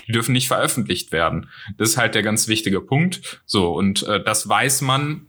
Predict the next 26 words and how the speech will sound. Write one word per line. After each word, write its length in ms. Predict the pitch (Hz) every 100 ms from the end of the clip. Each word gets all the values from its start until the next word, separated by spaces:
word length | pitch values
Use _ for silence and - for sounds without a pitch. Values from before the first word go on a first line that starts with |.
| -
zumindest, 640 | - 117 135 190 160 -
wenn 140 | 131 131
man, 260 | 127 127
äh, 220 | 117 117
schon 240 | 113 123 117
mehrere 320 | 127 139 131
Landtagswahlen 720 | 120 120 131 139 - 123 127
bestritten 440 | 127 - 123 131 120
hat 220 | 120 - - - -
und 140 | 113
es 100 | 113
auch 160 | 78 113
in 100 | 120
eine 120 | 110
Landesregierung 680 | 113 160 165 - 101 101 101
gebracht 440 | 98 95 101 -
hat 100 | 131
und 160 | 120 113
dort 180 | 113 113
stellvertretender 580 | 123 127 123 - 110 113
Ministerpräsident 880 | 113 165 - 113 - 98 98 98 -
ist, 140 | -
dann 200 | 101 101
weiß 320 | 101 117 -
man 220 | 90 80
das. 420 | - - - -